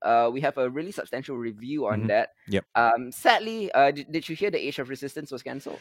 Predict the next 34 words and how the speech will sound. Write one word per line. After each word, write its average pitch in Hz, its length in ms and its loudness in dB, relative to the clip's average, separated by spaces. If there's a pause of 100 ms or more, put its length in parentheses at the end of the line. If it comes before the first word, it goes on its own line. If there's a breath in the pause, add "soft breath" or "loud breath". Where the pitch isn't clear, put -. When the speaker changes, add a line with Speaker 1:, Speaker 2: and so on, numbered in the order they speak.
(120)
Speaker 2:
Yeah, 101 500 2 (120)
uh, 101 360 2
it's, 117 200 -8
it's - 240 -14
really 117 200 -8
sad. 85 520 -8
I 104 120 -4
mean, 107 240 -4
like, 92 360 -4
I 104 360 -4 (240)
understand 110 1080 -8
that 107 200 -4
it 107 160 -10
probably 98 480 -4
didn't 95 340 -4
reach 92 160 -6
the 98 100 -8
kind 92 140 -6
of 87 80 -8
numbers 85 380 -6
that 82 180 -14
Netflix - 400 -14
wanted 90 180 -12
to 110 60 -12
do, 135 180 -6
but, 110 200 -6 (120)
um, 120 240 -8 (160)
it's, 123 240 -8
Speaker 1:
Mm. 110 100 -20
Speaker 2:
it's 131 180 -6
a, 127 240 -4 (260)
it's 123 220 -10 (220)
tragedy, 85 500 -6
honestly, 90 520 -8